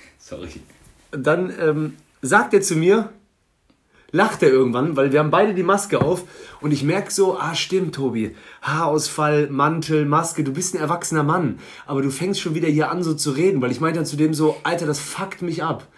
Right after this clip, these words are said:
Speaker 2: Also ich hab dieses
Speaker 1: Ah.
Speaker 2: Wording.
Speaker 1: Ja, ja, aber ist, ist das ein Problem?
Speaker 2: Nee, aber ich glaub,
Speaker 1: Bei ihm
Speaker 2: manchmal
Speaker 1: ist
Speaker 2: ist
Speaker 1: das
Speaker 2: es
Speaker 1: anders angekommen, oder was?
Speaker 2: N-, ah, nein, auch nicht, aber dann wird der lockerer.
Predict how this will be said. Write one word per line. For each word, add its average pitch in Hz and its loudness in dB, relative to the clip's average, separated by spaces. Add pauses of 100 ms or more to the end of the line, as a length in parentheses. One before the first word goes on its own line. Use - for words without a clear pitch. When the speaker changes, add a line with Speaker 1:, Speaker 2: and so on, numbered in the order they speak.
(120)
Speaker 2:
Also 143 -2
ich 160 -2
hab 151 -4
dieses 170 -2
Speaker 1:
Ah. - -4
Speaker 2:
Wording. 143 2
Speaker 1:
Ja, 92 -8
ja, 87 -10
aber 82 -10
ist, - -12
ist - -14
das 87 -18
ein 90 -14
Problem? 101 -12
Speaker 2:
Nee, 196 6
aber 160 2
ich - -2
glaub, 202 2
Speaker 1:
Bei 170 0
ihm 196 2
Speaker 2:
manchmal 156 2
Speaker 1:
ist - 2
Speaker 2:
ist - 0
Speaker 1:
das 127 0
Speaker 2:
es 123 -4
Speaker 1:
anders 123 -6
angekommen, 104 -10
oder 87 -10
was? 135 -12
Speaker 2:
N-, 170 -12
ah, - -8
nein, 214 4
auch 262 4
nicht, 131 0
aber 143 0
dann 180 2
wird 208 -4
der 202 6
lockerer. 131 0